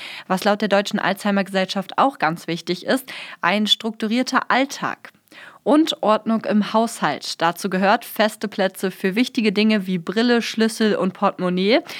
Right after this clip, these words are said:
den Hausrat verkleinern, zum Beispiel im Kleider- oder Küchenschrank. Es kann auch hilfreich sein, der betroffenen Person Möglichkeiten aufzuzeigen, wie das Leben einfacher gestaltet werden kann. Am Beispiel des Telefonierens. Es gibt Telefone mit großen Tasten, Kurzwahlnummerspeicherung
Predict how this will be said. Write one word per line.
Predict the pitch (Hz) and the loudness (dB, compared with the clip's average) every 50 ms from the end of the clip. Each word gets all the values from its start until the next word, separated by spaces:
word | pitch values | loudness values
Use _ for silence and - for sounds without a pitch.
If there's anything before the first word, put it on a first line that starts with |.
| - - - - - - | -14 -16 -18 -10 -2 0
den | 202 202 196 196 180 - | 2 4 4 2 2 2
Hausrat | 214 226 302 302 - - 185 175 175 | 2 2 2 2 2 2 2 2 0
verkleinern, | - - 180 170 - - 185 196 226 214 185 175 196 214 | 0 -6 -6 -4 -2 0 2 2 2 2 0 0 -2 -4
zum | - - 190 | -6 -6 -2
Beispiel | 185 185 190 - - - 196 190 185 | -2 -2 -2 -2 -4 -2 -2 -2 -2
im | - 180 180 | -2 -4 -4
Kleider- | - - - 190 180 185 190 196 196 175 | -6 -4 -2 0 2 2 2 2 0 0
oder | 160 180 190 196 | 0 0 -2 -2
Küchenschrank. | 196 - 226 233 - 233 196 175 - - 165 165 156 135 - - - - - - - - - | -2 -2 -6 -4 -2 -2 -2 -2 -2 -4 -4 -6 -6 -6 -12 -18 -20 -20 -20 -18 -18 -16 -12
Es | - 185 - | -10 -6 -2
kann | - 262 269 | 0 2 2
auch | 277 269 | 2 2
hilfreich | 294 277 269 - 254 247 - | 2 0 2 2 0 0 2
sein, | 247 240 247 247 | 2 2 2 2
der | 240 233 | 2 0
betroffenen | 214 220 - - 226 226 233 233 226 | -2 -2 0 0 0 2 2 2 2
Person | 214 - 220 202 214 214 208 202 | 2 0 0 2 2 4 6 6
Möglichkeiten | 208 240 254 - 220 196 - - 185 175 175 - 180 | 6 4 2 2 -2 -4 -2 -2 -2 -2 -2 -2 -2
aufzuzeigen, | - 165 175 - - - 196 - - 202 190 196 214 226 233 214 | -2 -2 -2 -4 -4 -8 -8 -4 0 0 0 2 2 0 0 0
wie | 220 208 | 0 0
das | 208 202 202 - 208 | 0 0 -2 -2 -2
Leben | 208 208 214 226 214 | -2 0 0 0 -2
einfacher | - - 196 247 285 277 - 254 - - 175 | -2 0 0 2 2 2 0 -2 -2 -2 -4
gestaltet | 160 170 160 - - 165 165 - - - - | -4 -4 -6 -2 -2 -2 -2 -2 -6 -6 -4
werden | 165 165 180 170 | -4 -4 -4 -4
kann. | - - 175 165 160 | -4 -4 -4 -2 0
Am | - 185 | 0 0
Beispiel | 196 208 214 - - - 220 | 2 2 0 -2 -2 -4 -2
des | 185 196 196 - | -2 -2 -4 -4
Telefonierens. | - - 214 190 190 - 190 180 180 180 185 208 262 330 - - | -4 -6 -4 -4 -4 -4 -4 -2 0 2 2 4 4 2 2 0
Es | - - 220 - - | -2 -4 -4 -2 0
gibt | 254 233 233 - | -2 -2 -2 -2
Telefone | - - 254 254 254 247 - - 247 247 240 247 247 240 | -4 -2 0 0 0 0 0 0 2 4 4 4 6 6
mit | 226 226 - | 4 4 2
großen | - - 214 226 247 - - 233 202 | -2 -2 0 0 0 2 0 0 0
Tasten, | - - 226 247 - - - - 214 220 - | 2 2 0 0 0 -4 -4 -2 -2 -2 0
Kurzwahlnummerspeicherung | - 277 294 285 - - 247 247 233 240 233 233 226 - - 220 220 220 220 233 208 208 214 214 214 | 2 2 2 2 2 2 2 4 4 4 2 2 0 0 0 0 0 0 -2 -6 -4 -2 -2 -2 -2